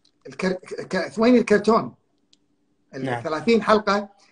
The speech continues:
Speaker 1: اللي سويناهم أيضا هذه. إذا وجود صندوق مثل هذا يحمل تاريخ كامل لك ولك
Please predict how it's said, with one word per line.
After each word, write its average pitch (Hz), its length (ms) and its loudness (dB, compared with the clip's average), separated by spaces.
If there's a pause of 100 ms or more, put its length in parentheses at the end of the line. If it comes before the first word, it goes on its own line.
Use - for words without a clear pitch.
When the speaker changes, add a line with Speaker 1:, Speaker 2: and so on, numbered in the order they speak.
(140)
Speaker 1:
اللي 165 140 -4
سويناهم 180 460 -2
أيضا 180 180 -4
هذه. 165 380 -6 (200)
إذا 208 280 0 (540)
وجود 247 380 4
صندوق 277 420 2
مثل 240 240 2
هذا 156 400 -4 (240)
يحمل 240 460 0
تاريخ 247 920 -2
كامل 240 460 -2
لك - 420 -2 (180)
ولك 185 380 -2